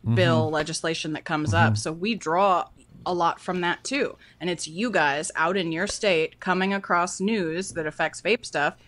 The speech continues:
Speaker 2: You post it in there and we pick it up a, a lot of times and turn it into a call to action. So we really do, you know, need those members and people who are, you know, a lot of people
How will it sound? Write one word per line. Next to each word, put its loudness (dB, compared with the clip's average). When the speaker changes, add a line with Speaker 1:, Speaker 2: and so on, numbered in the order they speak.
Speaker 2:
You -4
post 0
it -2
in 0
there 0
and -6
we -2
pick -8
it -2
up 0
a, -6
a -4
lot 2
of -2
times -4
and -6
turn -4
it -2
into -4
a -6
call -2
to -4
action. -6
So -2
we 0
really 0
do, -4
you -6
know, -4
need 0
those -4
members -4
and -8
people -6
who -4
are, -4
you -2
know, -4
a -4
lot 2
of -2
people -4